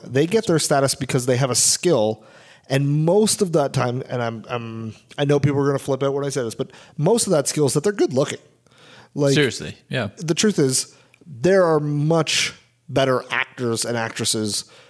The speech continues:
Speaker 1: on the stage in New York, in the stage in London, in the stage, um, in L A that aren't in movies because they don't have the look.
Speaker 2: It's true.
Speaker 1: And, but we get people who, you know, have, have a skill and be, have become famous.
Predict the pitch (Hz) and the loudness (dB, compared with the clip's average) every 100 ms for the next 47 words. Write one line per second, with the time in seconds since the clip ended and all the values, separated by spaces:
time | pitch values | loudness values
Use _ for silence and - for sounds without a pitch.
0 | _ _ 123 123 123 - 127 120 107 104 | _ _ -2 0 0 0 2 2 0 -2
1 | - - 117 127 117 104 104 - 123 131 | -6 -4 -2 0 0 0 -4 -8 -6 -4
2 | 127 120 120 135 120 104 104 101 127 131 | -2 0 2 0 0 0 -2 -4 -4 -4
3 | - 123 127 - - - - - 120 117 | 0 -2 -2 -10 -16 -20 -20 -10 -2 0
4 | 117 120 120 127 120 110 104 107 - _ | 0 -2 -2 0 2 2 2 -2 -4 _
5 | _ _ _ _ 131 127 156 160 165 143 | _ _ _ _ -2 0 0 -2 0 -2
6 | 143 135 120 110 - - _ 123 139 123 | 0 2 0 -2 -4 -10 _ -4 -2 0
7 | 127 151 160 165 147 117 101 117 - - | 0 0 -2 -4 -2 -4 -2 -2 -4 -16
8 | - _ _ _ _ - - - 123 127 | -18 _ _ _ _ -14 -10 -6 -4 -4
9 | 127 127 - _ - 151 156 - - _ | -6 -8 -16 _ -4 -2 -2 -6 -20 _
10 | - 151 180 190 160 147 165 - - - | -4 0 0 -2 -2 0 -2 -4 -16 -20
11 | - - - - - _ _ _ _ _ | -20 -20 -20 -20 -20 _ _ _ _ _
12 | 127 135 131 131 127 - _ _ 160 160 | 0 2 4 2 -2 -8 _ _ -2 -2
13 | - - 131 - - _ - 156 190 - | -6 -4 -4 -4 -18 _ -4 0 2 2
14 | 156 127 127 135 - 120 117 110 113 120 | 2 2 0 -2 -8 -4 -2 -2 -2 -2
15 | 143 151 131 117 113 - | -2 0 -2 -2 -4 -6